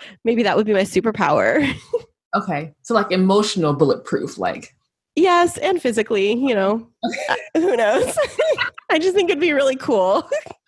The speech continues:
Speaker 2: That is the first time I've heard that one. So you get, you get the gold star for that one.
Speaker 1: All right. <laughs> Maybe watching one too many Marvel movies with my boys, you know, seeing all of these,
Speaker 2: Right.
Speaker 1: like,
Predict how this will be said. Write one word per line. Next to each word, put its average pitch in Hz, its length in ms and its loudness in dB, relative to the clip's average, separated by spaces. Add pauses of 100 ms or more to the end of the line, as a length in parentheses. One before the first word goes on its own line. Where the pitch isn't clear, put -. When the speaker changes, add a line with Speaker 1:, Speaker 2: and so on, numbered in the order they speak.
(180)
Speaker 2:
That 240 380 0
is 605 140 0
the 508 180 0
first 359 260 0
time 294 140 2
I've 262 140 2
heard 226 180 0
that 185 180 0
one. - 200 -6 (320)
So - 340 0 (880)
you 240 180 0
get, 226 260 0
you 220 120 2
get 220 220 0
the 190 60 -4
gold 196 200 0
star 180 220 0
for 175 100 0
that 151 160 2
one. 139 300 0
Speaker 1:
All 302 160 2
right. 180 360 0
<laughs> 370 800 0 (720)
Maybe 269 280 2
watching 254 360 2
one 220 200 2
too 320 120 2
many 226 220 2
Marvel 202 360 2
movies 202 380 0
with 202 160 0
my 185 140 2
boys, 170 540 2
you 220 100 2
know, 185 200 2
seeing 202 280 0
all 190 180 2
of 190 60 -2
these, 202 180 0
Speaker 2:
Right. 185 160 0
Speaker 1:
like, - 80 -14